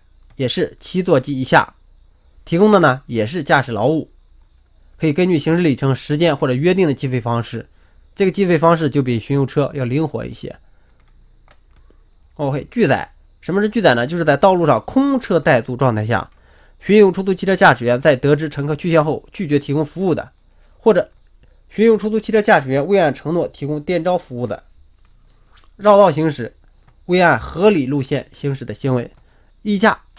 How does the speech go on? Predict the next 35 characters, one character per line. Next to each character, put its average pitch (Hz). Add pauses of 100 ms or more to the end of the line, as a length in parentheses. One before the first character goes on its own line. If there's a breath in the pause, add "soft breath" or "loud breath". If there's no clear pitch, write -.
就 139
是 123
驾 156
驶 -
员 123 (400)
与 131
乘 143
客 143
协 151
商 185
确 -
定 131
车 151
费 143
的 117
行 120
为， 107 (480)
甩 127
客 - (320)
无 143
正 165
当 160
理 139
由 123
擅 151
自 -
中 170
断 156
载 107
客 139
服 135
务 139
的 120
行 120
为。 117